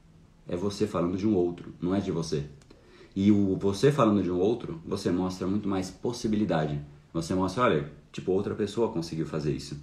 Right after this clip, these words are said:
né? Por isso que a gente tem aí, não sei se tem al-, alguém que é aluno do Neuropersuasão. Se tiver, pode comentar aí. Mas história,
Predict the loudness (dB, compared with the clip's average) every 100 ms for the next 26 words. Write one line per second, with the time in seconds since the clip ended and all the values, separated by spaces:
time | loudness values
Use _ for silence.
0 | -6 -4 -4 -10 -2 -2 0 -2 -2 2
1 | 4 4 4 0 -6 -2 2 2 4 2
2 | 2 2 2 2 2 2 4 2 2 0
3 | -4 -18 -20 -20 -20 -20 _ -16 0 4
4 | 6 6 4 0 0 2 2 0 -2 0
5 | 0 2 -2 2 2 2 2 2 2 -2
6 | -12 0 2 2 -2 -8 -6 -2 2 4
7 | 4 2